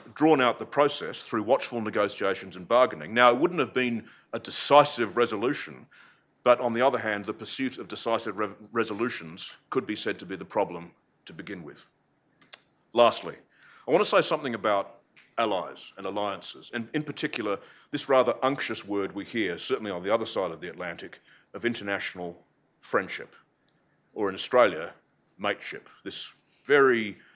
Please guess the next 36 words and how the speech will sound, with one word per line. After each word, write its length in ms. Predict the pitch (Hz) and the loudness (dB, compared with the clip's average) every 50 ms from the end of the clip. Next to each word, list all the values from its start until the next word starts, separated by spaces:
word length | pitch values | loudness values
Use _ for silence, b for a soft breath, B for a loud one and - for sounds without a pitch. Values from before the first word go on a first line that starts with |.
| b b b | b b b
sentimentalised 920 | - - 147 131 117 113 107 113 113 110 110 104 98 95 92 90 - 101 | -2 0 0 0 0 -2 -4 -4 -4 -2 -2 0 0 0 0 -2 -2 -2
idea 320 | 95 90 87 92 95 92 87 | -2 -2 -4 -6 -10 -10 -8
that 280 | 87 92 87 - - - | -10 -12 -12 -12 -16 -12
somehow 440 | - - - 127 120 110 113 104 101 | -8 -4 -4 -4 -4 -2 -2 -4 -4
between 320 | 90 - - - 107 98 | -4 -8 -10 -10 -10 -10
the 80 | 95 98 | -8 -10
English-speaking 640 | 107 104 107 101 - - - 104 98 - - 90 85 | -8 -8 -8 -8 -8 -8 -6 -8 -8 -8 -10 -14 -8
peoples 480 | - 147 - - - 104 101 101 95 98 | -6 -6 -6 -6 -8 -8 -8 -8 -10 -12
and 100 | 92 85 | -14 -14
between 280 | - - - 104 95 | -14 -10 -10 -8 -8
the 100 | 92 95 | -6 -6
English-speaking 720 | 110 117 110 110 - - - 104 98 - 95 92 92 92 B B B B B | -4 -4 -4 -6 -6 -6 -6 -8 -6 -8 -12 -14 -14 -16 B B B B B
democracies, 720 | 104 104 123 127 - - - - - 82 78 82 - - | -2 0 0 0 0 -4 -8 -10 -10 -10 -12 -12 -10 -8
there 160 | - 98 95 | -8 -6 -6
is 100 | 92 87 | -8 -10
this 160 | 95 90 - | -12 -14 -6
lasting, 480 | 95 101 107 107 107 - - - 92 92 | 0 2 2 2 2 0 -8 -12 -12 -12
transcendent 720 | - - 101 87 87 - - 104 98 90 82 78 80 69 _ B B B B B B B B B B B _ _ | -12 -12 -12 -12 -10 -10 -8 -8 -8 -10 -12 -14 -16 -18 _ B B B B B B B B B B B _ _
friendship. 500 | - - 165 147 127 - - - - - - _ - | 6 8 8 8 8 4 -4 -8 -8 -14 -14 _ 6
I 100 | 139 170 | 8 8
think 240 | 170 - 196 165 - | 8 4 -2 -6 -6
this 180 | 160 151 - | -6 -8 -6
is 120 | 143 127 117 | -8 -6 -4
not 180 | 120 113 - | -4 -4 -6
true. 240 | - - 120 87 - - - _ - | -6 -8 -8 -8 -8 -10 -16 _ -4
I 80 | 104 | -4
think 220 | 110 - 147 123 - | -4 -4 -8 -12 -12
this 220 | 127 117 - - | -12 -12 -8 -8
is 260 | 107 98 90 85 - - - | -10 -10 -10 -12 -14 -12 -14
a 60 | 95 | -16
dangerous 540 | 85 85 - 110 113 113 104 92 95 - - | -12 -4 -4 -2 -2 -2 -6 -8 -12 -14 -12
delusion, 500 | - 95 87 98 104 101 87 82 78 80 | -12 -10 -6 -4 -6 -6 -6 -10 -8 -4
not 180 | 120 156 - | -4 -4 -4
because 220 | - 156 - 135 120 | -6 -10 -8 -8 -8
it's 120 | 101 - | -8 -10
America, 480 | 98 92 104 117 143 175 175 - 208 | -10 -4 -2 0 0 0 -2 -4 -10